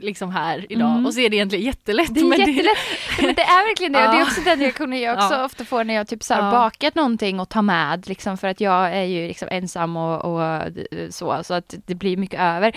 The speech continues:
Speaker 2: Alltså, man får sån reaktion och då blir jag nästan så här obekväm att ta med, för att jag bara, ja, ja, absolut, liksom, men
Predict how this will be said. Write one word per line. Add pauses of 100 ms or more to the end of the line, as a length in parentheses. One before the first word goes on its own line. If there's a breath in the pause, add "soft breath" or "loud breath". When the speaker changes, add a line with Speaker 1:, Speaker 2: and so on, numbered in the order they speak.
(340 loud breath)
Speaker 2:
Alltså,
man
får
sån
reaktion
och
då
blir
jag
nästan
så
här
obekväm (280)
att
ta
med,
för
att
jag
bara,
ja,
ja,
absolut,
liksom,
men